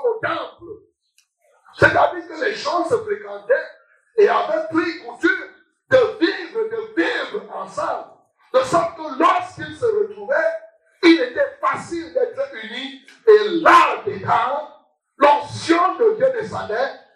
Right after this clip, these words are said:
la vie était communiquée, la bénédiction était là, les miracles et les prodiges s'accomplissaient parce que les cœurs étaient unis. Bien-aimés,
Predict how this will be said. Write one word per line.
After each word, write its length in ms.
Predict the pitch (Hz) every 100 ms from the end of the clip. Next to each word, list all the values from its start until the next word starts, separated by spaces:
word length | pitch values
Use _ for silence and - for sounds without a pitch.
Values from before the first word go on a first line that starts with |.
| _
la 240 | - 320 370 -
vie 80 | 381 - 508
était 260 | - 523 -
communiquée, 500 | - - - 415 247 269 - - _ -
la 240 | - - -
bénédiction 720 | - 294 277 247 - 254 240
était 240 | 202 202 196
là, 380 | - 294 - - _
les 240 | 226 - 240
miracles 640 | 233 202 - - - 480 466
et 160 | 453
les 60 | 440
prodiges 540 | - 214 - 277 262
s'accomplissaient 960 | - - - - - 480 - 208 208 480 508 - - - -
parce 220 | - -
que 180 | - -
les 220 | 269 - -
cœurs 480 | - - - 185 -
étaient 400 | - - - - 156
unis. 580 | 139 143 151 131 - - _ - - - - - - - - - - - - - - - - - - - - 190 - -
Bien-aimés, 560 | 262 311 311 359 339